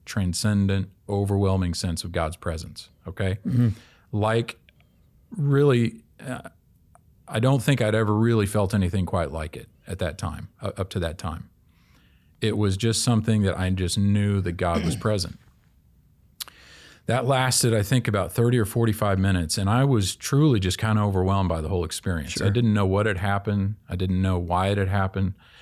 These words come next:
Speaker 1: And here's the really fascinating thing about this, Lee, okay? I did not know at that time that the Eucharist was in the middle of the monstrance.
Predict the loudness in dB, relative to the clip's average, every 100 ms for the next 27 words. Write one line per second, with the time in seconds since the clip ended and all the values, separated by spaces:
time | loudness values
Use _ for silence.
0 | -16 -4 0 2 2 2 2 2 2 0
1 | 0 0 0 0 0 0 0 -2 -6 -6
2 | -8 -8 -14 -12 -8 -4 -4 -6 _ _
3 | _ _ _ -4 -4 -2 0 2 2 2
4 | 2 2 0 0 2 2 0 -2 -2 -4
5 | -2 -2 -2 -4 -12 _ _ -4 -2 -2
6 | 0 -2 -2 -6 -6 -8 -4 -2 0 0
7 | -2 -2 -4 -4 -4 -4 -6 -10 -14 -16